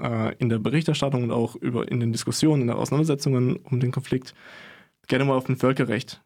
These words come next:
Bezug genommen wird, und zwar in verschiedene Arten und Weisen. Und wir wollten da halt eben so ein bisschen Völkerrecht auch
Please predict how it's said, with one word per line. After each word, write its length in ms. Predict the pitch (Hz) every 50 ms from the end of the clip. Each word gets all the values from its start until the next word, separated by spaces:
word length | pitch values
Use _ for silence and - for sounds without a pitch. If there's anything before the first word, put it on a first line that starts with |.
| _ -
Bezug 320 | - - - - 131 131
genommen 300 | 139 123 117 110 110 110
wird, 120 | 113 - 135
und 80 | 135
zwar 140 | - 123 120
in 60 | 123 -
verschiedene 380 | - 131 - 139 135 139 120
Arten 160 | 120 127 131
und 60 | 117 117
Weisen. 420 | 117 120 123 123 120 113 139 - - _ _ - - - - - - - - - - _
Und 200 | - 135 123 117
wir 80 | 123 127
wollten 240 | 131 143 147 143 127
da 60 | 127
halt 180 | 123 120 110 -
eben 240 | 101 127 131 120
so 80 | 107 113
ein 100 | 113 113
bisschen 280 | 117 120 - - 117 117
Völkerrecht 640 | - 120 120 - 120 110 - 85 82 - - - -
auch 260 | 113 117 117 -